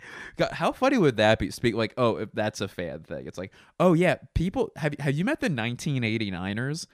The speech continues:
Oh my God, those are people who were born in nineteen eighty-nine, and their catchphrase is, "Nineteen eighty-nine, get used to it."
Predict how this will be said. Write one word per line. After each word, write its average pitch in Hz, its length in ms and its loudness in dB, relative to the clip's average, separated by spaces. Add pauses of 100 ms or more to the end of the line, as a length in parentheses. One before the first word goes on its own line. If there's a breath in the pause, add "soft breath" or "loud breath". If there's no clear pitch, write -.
(240 soft breath)
Oh 135 120 2
my 117 140 2
God, 98 300 0
those 117 180 2
are 196 80 0
people 220 300 -2
who 170 100 4
were 123 160 2
born 95 500 -2
in 95 160 -4
nineteen 98 460 -6
eighty-nine, 92 580 -6
and 98 160 -4
their 98 120 -2
catchphrase 131 680 -4
is, 110 240 -4 (240 loud breath)
"Nineteen 131 580 -2
eighty-nine, 110 680 -2
get 104 240 0
used 107 360 -4
to - 160 -8
it." - 160 -14